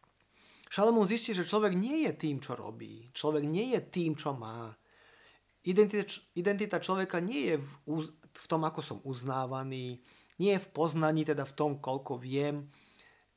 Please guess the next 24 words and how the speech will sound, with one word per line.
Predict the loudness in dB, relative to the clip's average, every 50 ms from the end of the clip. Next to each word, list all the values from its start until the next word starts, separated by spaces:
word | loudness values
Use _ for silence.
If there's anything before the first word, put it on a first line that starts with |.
| _
Spočíva | -14 -14 -10 -8 -8 -8 -6 -4 -2 -2 -2 -2
v | -2 -4 -4
niečom | -4 -4 -6 -6 -6
inom. | -6 -8 -10 -12 -14 -16 -20 -20 _ _ _ _ _ _ _ _ _ _ _ -20 -20 -20 -20 -20 -12
V | -2
čom | 0 0 2 2
bol | 2 2 4
teda | 4 4 4
tento | 4 4 2 0 -2 -4
problém? | -4 -4 -4 -4 -4 -6 -10 -12 -14 -16 -20 -20 -20 _ _ _ _ _ _ _ _ _ _ -20 -20 -20 -20 -20 _ _ _ _
Ide | -4 6 10 10
o | 10 10 8
to, | 6
že | 2 2 0 0 -2 -6
spoločným | -8 -6 0 2 2 4 4 2 2 0 2 2
menovateľom | 2 2 2 2 2 2 2 2 0 0 0 0 -2
týchto | -4 -8 -6 -6 -6 -4
snách | -4 -2 2 4 4 4 4 4 0 -2
o | 0 0 0
objavenie | 2 2 0 0 2 2 2 2 0 0
vlastnej | 0 0 0 0 0 -2 -4 -6 -2
identity | -2 0 0 2 0 0 -2 -4 -6 -4 -4
je | -2 -2
skutočnosť, | -4 -4 -4 -4 -2 0 -2 -2 -2 -2 -4 -4 -4 -6 -10